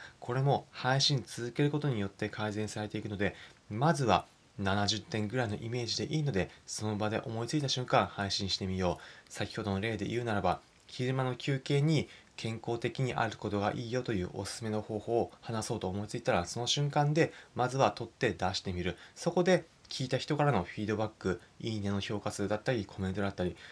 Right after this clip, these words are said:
そこを見て改善していく。これが一番おすすめの方法です。皆さんも少しでもこの七十点でいいから出すということを参考になれば幸いです。ということで、今回のまとめです。今回は、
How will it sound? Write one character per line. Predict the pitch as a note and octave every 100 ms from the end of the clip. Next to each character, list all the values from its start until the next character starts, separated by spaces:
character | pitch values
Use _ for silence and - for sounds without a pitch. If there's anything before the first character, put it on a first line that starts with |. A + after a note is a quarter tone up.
| -
そ | - C3
こ | D3+
を | D3+
見 | C#3+
て | D3 D3
改 | - F#2+ F#2
善 | F#2
し | -
て | F#2
い | F2+
く。 | G2 -
こ | -
れ | C#3+ D3
が | C#3+ -
一 | - -
番 | A#2 G#2+
お | G2+
す | -
す | G#2+
め | G#2+
の | G2+
方 | - G2+
法 | - F#2
で | F#2
す。 | - - - - -
皆 | G2+ G#2
さ | G#2 F2+
ん | F#2
も | A2 - - -
少 | - - D#3+
し | D3
で | A#2
も | E2+ - -
こ | G#2+
の | G2
七 | F2 F2 G2
十 | G#2
点 | - B2 A2
で | A#2
い | C#3+
い |
か | C#3+
ら | A#2
出 | A2+
す | -
と |
い | G#2+
う |
こ | G2
と | F#2+
を | F#2
参 | - F#2+ F#2+
考 | G2
に |
な | G2
れ | B2+
ば | A2
幸 | - F#2 F2+
い | F2+
で | F#2+
す。 | - - - -
と | -
い | D3+
う | D3
こ |
と | D3+
で、 | B2+ F#2+ -
今 | A#2+ A2+
回 | G#2+ A2
の | G2
ま | F#2
と | F2+
め | F2+
で | F#2
す。 | - - - -
今 | - D#3+ D3
回 | G2
は、 | G2+ -